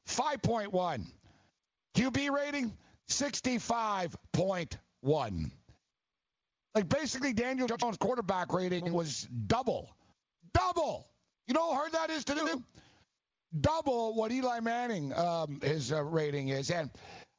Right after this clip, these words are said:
listen, one thing I noticed last night, there is a little bit more of a, um, there's a little bit more velocity on Eli Manning's, uh, ball right now,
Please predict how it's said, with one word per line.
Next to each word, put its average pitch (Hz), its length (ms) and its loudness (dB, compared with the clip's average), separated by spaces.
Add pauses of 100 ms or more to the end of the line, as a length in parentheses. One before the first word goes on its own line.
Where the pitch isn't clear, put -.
(120)
listen, 202 300 2
one 202 180 2
thing 247 140 0
I 247 120 0
noticed 220 320 -2
last 196 260 -2
night, 196 300 -2
there 160 280 2
is 208 300 -2
a 196 80 0
little 185 300 0
bit 185 220 -4
more 175 380 0
of 147 200 -4
a, 147 340 0
um, 123 480 -2 (540)
there's 143 140 2
a 185 40 0
little 240 160 0
bit 240 140 -2
more 214 180 0
velocity 165 680 -2
on 151 120 0
Eli 156 280 0
Manning's, 143 520 -2
uh, 127 120 0
ball 143 340 0
right 107 300 -4
now, 101 420 0